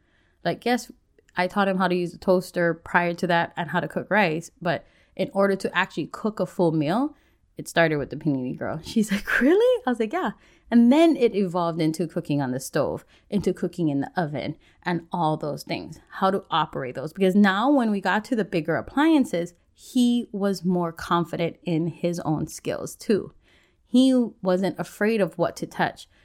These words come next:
And that, I feel like, allowed him, like, the panini grill allowed him to build up his confidence in the kitchen.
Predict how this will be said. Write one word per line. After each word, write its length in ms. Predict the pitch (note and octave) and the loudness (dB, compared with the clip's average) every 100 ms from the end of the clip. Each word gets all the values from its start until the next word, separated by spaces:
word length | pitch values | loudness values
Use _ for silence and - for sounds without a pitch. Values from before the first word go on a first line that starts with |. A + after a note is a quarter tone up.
| _ _ _ - | _ _ _ -2
And 260 | G3+ G3 | 0 2
that, 420 | G3+ A3+ C#4+ D4 _ | 2 2 2 -2 _
I 120 | G3 | -6
feel 300 | F3+ - G#3 | -6 -2 0
like, 300 | G3 F#3 - - _ _ _ _ _ _ - | 2 -2 -4 -20 _ _ _ _ _ _ -4
allowed 640 | F#3+ G3 G3 G3 A#3 B3+ | 0 2 2 2 2 2
him, 360 | A3+ - F3+ F3 | 0 -2 -2 -2
like, 140 | F3 F3 | -4 -6
the 80 | |
panini 320 | F#3+ G#3+ B3 B3+ | 0 2 4 4
grill 200 | C#4+ - | 2 0
allowed 460 | F3+ E3 F3+ G#3+ | -4 0 0 0
him 240 | F#3 F#3 F3 | 0 0 0
to 160 | - E3+ | -2 -4
build 400 | E3+ F3+ F3+ - | 2 4 4 2
up 200 | E3+ - | -4 -4
his 200 | - E3 | -4 -8
confidence 640 | - G#3 G3+ A3+ A#3+ C4 B3+ _ _ _ _ - | -6 -2 0 0 0 0 -4 _ _ _ _ 0
in 240 | A3+ G#3 | 2 2
the 80 | E3+ | 0
kitchen. 460 | - - - - | -6 -10 -10 -12